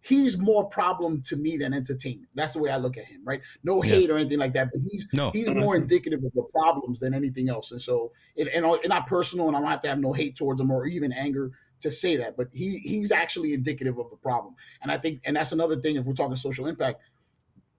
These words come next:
Speaker 1: when people like that get dismissed or get pushed to the side, like, that ten-, that sen-, that tends to be the,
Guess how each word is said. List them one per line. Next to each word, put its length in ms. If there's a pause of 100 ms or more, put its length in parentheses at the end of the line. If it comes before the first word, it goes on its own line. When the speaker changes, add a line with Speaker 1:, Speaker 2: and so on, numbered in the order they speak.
(120)
Speaker 1:
when 320
people 400
like 260
that 280
get 180
dismissed 500
or 60
get 180
pushed 280
to 80
the 100
side, 280
like, 120
that 160
ten-, 240
that 160
sen-, 380
that 160
tends 260
to 100
be 220
the, 240